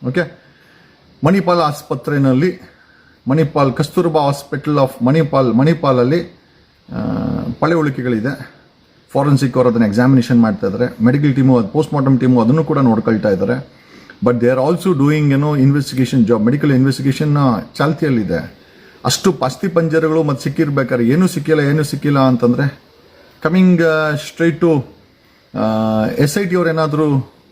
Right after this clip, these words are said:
ಇಲ್ಲ ಅಂತ ಹೇಳಿದಾರೆ. ಆಮೇಲೆ ನೆನ್ನೆ, ಆ, ಏನಕ್ಕೆ ಗೊತ್ತಿಲ್ಲ,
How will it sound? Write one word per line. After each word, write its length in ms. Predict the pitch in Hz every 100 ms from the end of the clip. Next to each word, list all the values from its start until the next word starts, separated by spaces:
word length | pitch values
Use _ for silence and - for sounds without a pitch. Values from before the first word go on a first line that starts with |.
| _ _ _ 147
ಇಲ್ಲ 160 | 156
ಅಂತ 160 | 160 123
ಹೇಳಿದಾರೆ. 320 | 120 95 95
ಆಮೇಲೆ 720 | - - _ - - 131 143
ನೆನ್ನೆ, 540 | 143 170 170 160 139 _ _ _ -
ಆ, 260 | 123 - 123
ಏನಕ್ಕೆ 280 | 170 143 151
ಗೊತ್ತಿಲ್ಲ, 340 | 139 135 151